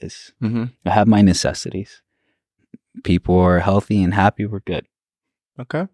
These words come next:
Speaker 1: Mm-hmm.
Speaker 2: I love that. All right. Do you wanna go ahead and go into your nugget?
Speaker 1: Yes.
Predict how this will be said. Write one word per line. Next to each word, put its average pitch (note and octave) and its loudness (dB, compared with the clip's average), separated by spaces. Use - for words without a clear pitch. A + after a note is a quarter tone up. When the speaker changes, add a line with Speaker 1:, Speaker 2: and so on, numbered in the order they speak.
Speaker 1:
Mm-hmm. F#2 -6
Speaker 2:
I C3 0
love C#3 -4
that. G2 -6
All G#2+ 0
right. B1 -6
Do A2 -4
you A2 0
wanna G#2 2
go G2+ -2
ahead G#2+ 0
and G#2 -6
go G#2+ -4
into C3 -12
your G#2 -2
nugget? A2+ -10
Speaker 1:
Yes. B2+ -2